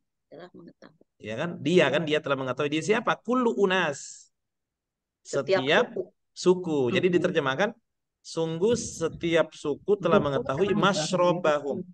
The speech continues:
Speaker 1: Tempat
Speaker 3: Tempat
Speaker 1: minum.
Speaker 3: minum.
Speaker 2: Tempat minum mereka, maksudnya mata air mereka itu loh.
Speaker 1: Iya.
Speaker 2: Masing-masing kan
Speaker 3: Iya.
Speaker 2: punya mata air. Masyrobahum. Mata air, me-, eh, apa? Eh, tempat minum mereka.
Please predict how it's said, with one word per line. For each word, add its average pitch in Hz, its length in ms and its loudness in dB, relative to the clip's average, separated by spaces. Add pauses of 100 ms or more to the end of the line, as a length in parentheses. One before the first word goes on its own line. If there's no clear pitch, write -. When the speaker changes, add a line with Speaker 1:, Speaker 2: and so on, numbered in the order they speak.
(760)
Speaker 1:
Tempat 175 120 -4
Speaker 3:
Tempat 190 240 2 (120)
Speaker 1:
minum. 190 280 0
Speaker 3:
minum. 165 200 -4
Speaker 2:
Tempat 196 320 0
minum 233 160 2
mereka, 214 200 4
maksudnya 190 320 2
mata 208 320 2
air 208 200 4
mereka 196 280 2
itu 190 120 2
loh. 143 160 2 (160)
Speaker 1:
Iya. 190 200 2
Speaker 2:
Masing-masing 175 440 -6
kan 247 80 -2
Speaker 3:
Iya. 247 80 -2
Speaker 2:
punya 214 120 4
mata 160 200 4
air. 143 200 2
Masyrobahum. 165 760 2 (520)
Mata 170 400 0
air, 160 200 0
me-, 156 120 -4
eh, 165 120 -2
apa? 202 80 -6 (280)
Eh, 151 320 2
tempat 202 360 2
minum 196 200 2
mereka. 143 400 0